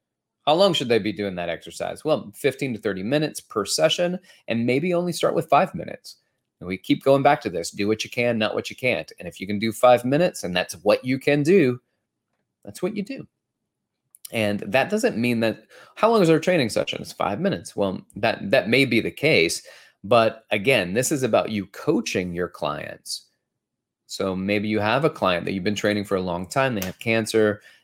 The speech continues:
And when they work out on their own, you're just encouraging them, "Hey, get five minutes in." All right, work, create some physical activity and the benefits that come from physical activity, certainly through conversation with their physician.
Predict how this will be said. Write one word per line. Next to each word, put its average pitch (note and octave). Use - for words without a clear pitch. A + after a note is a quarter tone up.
And F#2
when G#2+
they A2
work G2+
out G2+
on F2+
their F2+
own, G2
you're G#2
just D#3
encouraging G#2
them, E2
"Hey, A#2+
get B2+
five G#2
minutes E2
in." -
All F#2
right, F#2
work, G#2+
create A2+
some A2
physical G2+
activity F#2
and E2+
the D#2+
benefits F2
that -
come F#2+
from G#2+
physical G2+
activity, F2
certainly G2
through G2
conversation F2
with E2+
their E2+
physician. -